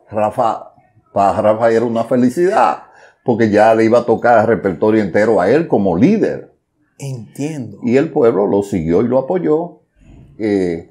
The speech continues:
Speaker 1: pero esa división estaba ya programada.
Speaker 2: Entonces, ¿usted cree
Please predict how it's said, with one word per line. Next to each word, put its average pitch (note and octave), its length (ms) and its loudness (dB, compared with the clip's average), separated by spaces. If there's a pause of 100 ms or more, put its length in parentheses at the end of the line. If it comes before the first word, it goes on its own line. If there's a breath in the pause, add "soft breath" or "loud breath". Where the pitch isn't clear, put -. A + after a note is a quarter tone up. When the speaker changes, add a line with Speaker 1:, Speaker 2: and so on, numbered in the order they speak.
(140)
Speaker 1:
pero B2+ 200 2
esa C#3 200 0
división C#3 560 0
estaba B2+ 440 -4
ya C3 200 -4
programada. D#2+ 720 -8
Speaker 2:
Entonces, E3+ 360 -2
¿usted G3 320 2
cree F3+ 320 0